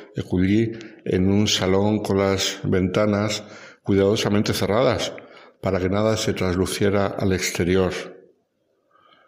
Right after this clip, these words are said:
Poco a poco la situación se fue haciendo menos tensa y cuando él tenía diecisiete años, eh, ya las relaciones con la Iglesia de Roma se fueron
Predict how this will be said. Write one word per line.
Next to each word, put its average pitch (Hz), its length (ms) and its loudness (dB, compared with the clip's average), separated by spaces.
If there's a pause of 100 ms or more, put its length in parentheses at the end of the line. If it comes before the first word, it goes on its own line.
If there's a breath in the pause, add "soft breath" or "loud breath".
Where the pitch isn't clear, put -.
(540 soft breath)
Poco 123 200 0
a 120 40 4
poco 123 320 2
la 117 120 4
situación 101 400 -2
se 107 100 0
fue 107 140 -4
haciendo 104 320 0
menos 101 420 0
tensa 92 400 0
y 90 60 0
cuando 92 240 2
él 98 80 0
tenía 101 260 0
diecisiete 98 600 0
años, 98 440 2 (640 loud breath)
eh, 92 640 0 (200)
ya 101 420 0 (100)
las 95 180 0
relaciones 101 840 0 (260 loud breath)
con 95 160 -4
la 92 80 2
Iglesia 95 460 0
de 92 100 2
Roma 98 340 2
se 92 200 0
fueron 101 420 0